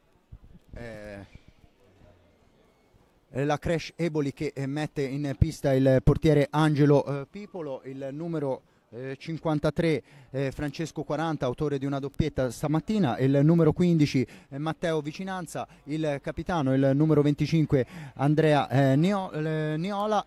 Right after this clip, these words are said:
e il numero quarantuno, eh, Malandrino Emilio. Risponde il Breganze con, eh, Isoscelli fra i pali, il numero nove Tognetti Andrea, il numero otto Tognetti Francesco,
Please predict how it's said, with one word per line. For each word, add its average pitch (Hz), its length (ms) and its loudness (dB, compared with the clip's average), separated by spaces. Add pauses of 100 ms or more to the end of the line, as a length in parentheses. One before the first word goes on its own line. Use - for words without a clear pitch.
e 175 200 -8
il 170 300 4
numero 185 280 6
quarantuno, 165 920 4 (340)
eh, 131 280 4
Malandrino 151 600 4
Emilio. 139 420 -6
Risponde 180 420 -6
il 165 160 -2
Breganze 165 420 -6
con, 147 200 -4
eh, 139 140 -2
Isoscelli 143 680 -4
fra - 160 -8
i 180 80 -8
pali, 202 300 -6
il 139 260 -6
numero 156 300 -2
nove 143 340 2 (340)
Tognetti 151 720 2 (640)
Andrea, 143 520 -4
il 123 460 -6 (420)
numero 143 500 -6
otto 135 560 -6
Tognetti 139 560 -8
Francesco, 151 720 -10